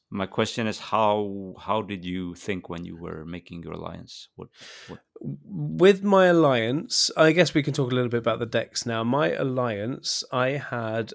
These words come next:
Speaker 2: um, two. I, I swa-, I basically swapped in, uh, Unfathomable for Unfathomable because one of my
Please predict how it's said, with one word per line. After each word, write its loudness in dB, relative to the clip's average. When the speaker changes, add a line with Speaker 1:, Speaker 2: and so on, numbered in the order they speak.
Speaker 2:
um, -2
two. 2
I, 0
I 4
swa-, 2
I 4
basically 2
swapped -2
in, -2
uh, -2
Unfathomable -2
for -4
Unfathomable -8
because -10
one -2
of -6
my -4